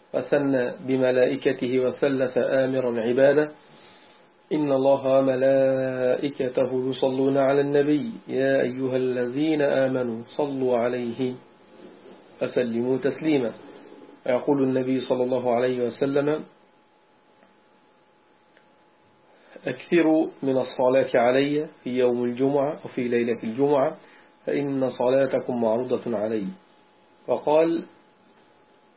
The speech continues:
"من صلى علي صلاة فإن الله يصلي عليه بها عشرة". اليوم إن شاء الله، آه، الجزء الأخير من القاعدة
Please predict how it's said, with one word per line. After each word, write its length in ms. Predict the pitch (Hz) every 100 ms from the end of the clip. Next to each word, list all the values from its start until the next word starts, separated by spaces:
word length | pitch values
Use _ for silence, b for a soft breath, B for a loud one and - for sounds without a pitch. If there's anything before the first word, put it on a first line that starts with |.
| _ _ _ _ _ _ _ _ -
"من 120 | 127
صلى 320 | 127 156 139
علي 500 | 127 127 135 127 113 - -
صلاة 400 | - 127 147 175 190 - - _ - -
فإن 260 | - 143 139
الله 280 | 131 127
يصلي 460 | 127 120 135 131 127
عليه 400 | 117 123 120 117
بها 360 | 117 117 120 123 - -
عشرة". 380 | - 113 - - - - - - - - - - B B B B - -
اليوم 380 | 143 139 180 240
إن 80 | 190
شاء 200 | 196 170
الله، 380 | 156 170 208 -
آه، 720 | 151 139 139 139 147 147 151 143
الجزء 720 | - - - - 143 165 160
الأخير 480 | 143 127 156 165
من 180 | 139 135
القاعدة 640 | 127 - 127 123 143 175